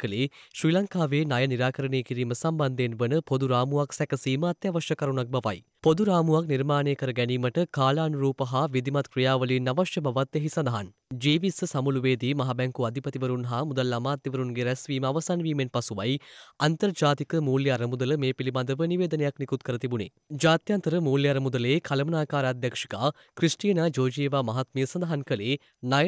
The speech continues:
නිරාකරණයේ වේගය සහ සඵලතාව වැඩි දියුණු කිරීමට සිදු කරන උත්සාහය තමන් අනුමත කරන බවයි. එය ශ්‍රී ලංකා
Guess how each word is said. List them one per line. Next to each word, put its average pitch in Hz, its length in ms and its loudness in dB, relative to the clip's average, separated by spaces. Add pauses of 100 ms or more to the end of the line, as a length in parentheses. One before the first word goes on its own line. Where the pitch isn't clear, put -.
නිරාකරණයේ 139 640 0
වේගය 123 300 0
සහ 135 420 -2
සඵලතාව 151 680 0
වැඩි 139 300 -2
දියුණු 160 240 0
කිරීමට 135 480 0
සිදු 143 200 -4
කරන 135 240 0
උත්සාහය 127 480 0 (300)
තමන් 123 400 0
අනුමත 147 360 -2
කරන 165 260 -2
බවයි. 110 220 0 (320)
එය 135 200 2
ශ්‍රී 139 180 -2
ලංකා 131 260 0